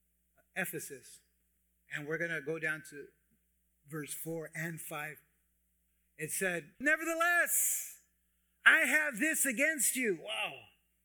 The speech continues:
Can you imagine if God said, "Hey, you're doing good? You're doing all right? Keep it up. But I got something against you.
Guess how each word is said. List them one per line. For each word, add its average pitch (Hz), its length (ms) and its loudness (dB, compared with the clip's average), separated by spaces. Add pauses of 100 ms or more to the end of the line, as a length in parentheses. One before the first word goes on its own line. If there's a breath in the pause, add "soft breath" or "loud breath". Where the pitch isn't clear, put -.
(260)
Can 170 100 -2
you 208 80 2
imagine 208 400 -2
if 147 140 -2
God 202 260 -2
said, 190 140 -2
"Hey, 214 160 2
you're 180 140 -4
doing 190 240 -2
good? 226 260 -2 (440)
You're 165 120 0
doing 202 240 -2
all 196 100 0
right? 220 240 2 (300 loud breath)
Keep 220 220 -2
it 208 80 2
up. 196 260 -2 (500)
But 175 100 0
I 190 100 4
got 208 160 0
something 185 280 -2
against 156 380 -2
you. 135 140 -4